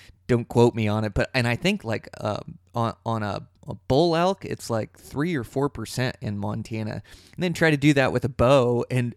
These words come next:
and video and capture the whole thing. So i-, it's just really tough, and I'm extremely proud to put it together. So make sure to check out those Beyond the Grids. Check out Eastman's Hunting T V on the Outdoor Channel.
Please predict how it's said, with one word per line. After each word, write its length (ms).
and 180
video 360
and 160
capture 480
the 100
whole 160
thing. 300
So 160
i-, 80
it's 180
just 200
really 240
tough, 340
and 100
I'm 120
extremely 520
proud 320
to 80
put 160
it 80
together. 320
So 180
make 200
sure 120
to 80
check 240
out 180
those 140
Beyond 400
the 60
Grids. 420
Check 300
out 200
Eastman's 460
Hunting 240
T 240
V 340
on 120
the 100
Outdoor 400
Channel. 560